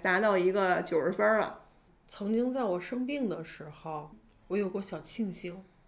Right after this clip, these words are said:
Speaker 2: ，“啊，我生病了，我可以不用被他们这种压力感，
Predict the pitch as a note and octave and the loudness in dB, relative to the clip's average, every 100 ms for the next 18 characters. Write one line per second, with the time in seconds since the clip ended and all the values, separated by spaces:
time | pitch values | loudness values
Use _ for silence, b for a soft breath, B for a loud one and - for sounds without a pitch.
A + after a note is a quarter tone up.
0 | - _ _ _ _ _ _ _ E3+ B | -20 _ _ _ _ _ _ _ -14 B
1 | B B _ - E3 A3 G#3+ A#3+ G#3+ D3+ | B B _ -14 -6 -2 -2 0 -2 -2
2 | - - - - - - - - - - | -10 -20 -20 -20 -20 -20 -20 -20 -20 -2
3 | G#3 G#3+ B3+ C4+ G#3+ F#3 E3+ - G#3+ A3+ | 0 4 4 6 6 4 -2 -4 4 6
4 | C#4 B3+ G3 F3+ G#3 A3+ A3 F#3 F3+ G3+ | 6 2 -2 -4 -4 -2 0 -2 -2 -2
5 | F#3+ F3+ D#3+ E3 A3+ A#3+ B3 F#3+ F3+ D#3 | -2 -2 -4 -2 0 2 2 0 -2 -6
6 | F3+ F3 | -6 -8